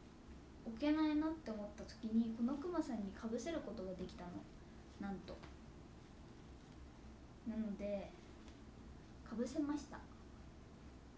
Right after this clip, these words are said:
じゃーん。可愛いでしょ。この、これかぶってあげるわ、ブーが。はい。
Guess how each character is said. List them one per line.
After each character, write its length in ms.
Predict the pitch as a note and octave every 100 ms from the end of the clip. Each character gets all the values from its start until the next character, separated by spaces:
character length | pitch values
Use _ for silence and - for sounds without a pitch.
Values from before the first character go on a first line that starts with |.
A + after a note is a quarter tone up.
| - - -
じ 80 | G#3+
ゃ 40 |
ー 20 |
ん。 60 | G3+ G3 G3 G3 G3+ A3+ - -
可 100 | - A3+
愛 60 |
い 60 | G#3+
で 80 | -
し 40 |
ょ。 100 | - - - - - - - - - - -
こ 60 | B3
の、 80 | A#3+ -
こ 60 | B3+
れ 80 |
か 140 | B3 B3+
ぶ 80 | B3+
っ 20 |
て 140 | -
あ 20 | A3+
げ 160 | G3
る 60 | G3
わ、 160 | F#3 F3+
ブ 60 |
ー 100 | F3+
が。 80 | E3+
は 40 | - -
い。 80 | -